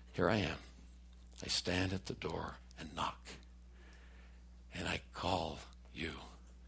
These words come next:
And if you open, I will come in,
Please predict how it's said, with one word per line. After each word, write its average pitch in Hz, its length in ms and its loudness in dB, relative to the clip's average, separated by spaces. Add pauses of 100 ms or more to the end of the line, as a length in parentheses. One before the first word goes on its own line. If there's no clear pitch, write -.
(1080)
And 80 140 0
if 78 180 6
you 95 200 10
open, - 240 2 (1120)
I - 100 6
will 101 280 6
come 82 260 2
in, 78 180 4